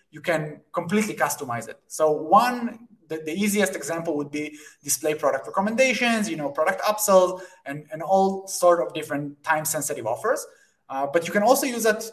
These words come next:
to strengthen your, uh, relationship with the customer. So for example, if we talk retention, most retention efforts by brands are focusing on the first week or two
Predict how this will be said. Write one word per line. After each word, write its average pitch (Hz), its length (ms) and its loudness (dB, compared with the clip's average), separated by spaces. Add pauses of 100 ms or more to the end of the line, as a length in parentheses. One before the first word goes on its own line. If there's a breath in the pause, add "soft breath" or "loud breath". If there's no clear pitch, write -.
(140)
to 190 580 0 (140)
strengthen 196 920 0
your, 151 360 0 (240)
uh, 131 280 -6
relationship 160 600 0
with 147 100 -10
the 139 80 -14
customer. 123 480 -8
So - 160 -12
for 147 140 -6
example, 175 580 0 (240 loud breath)
if 185 160 -6
we 190 80 -6
talk 185 220 0
retention, 190 640 -4
most 196 300 2
retention 185 380 -6
efforts 156 380 -4
by 131 140 -6
brands 170 480 -2
are 135 120 -4
focusing 170 440 -2
on 139 120 -6
the 135 100 -6
first 170 340 4 (300 loud breath)
week 190 280 0
or 156 100 2
two 170 380 -2